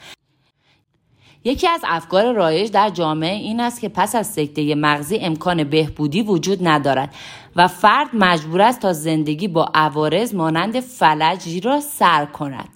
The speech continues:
اما خبر خوب این است که سکتهٔ مغزی درمانپذیر است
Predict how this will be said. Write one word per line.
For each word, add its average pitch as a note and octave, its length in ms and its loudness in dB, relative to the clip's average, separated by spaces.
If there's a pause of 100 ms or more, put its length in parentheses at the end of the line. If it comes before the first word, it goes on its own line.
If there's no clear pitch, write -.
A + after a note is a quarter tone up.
(760)
اما D#4 280 4
خبر E3+ 480 2
خوب A3 400 -6
این G3 220 -4
است A#3+ 220 -2
که G3+ 80 -4
سکتهٔ F3+ 580 -2
مغزی E3 460 0
درمانپذیر D#3+ 920 2
است A#3+ 180 4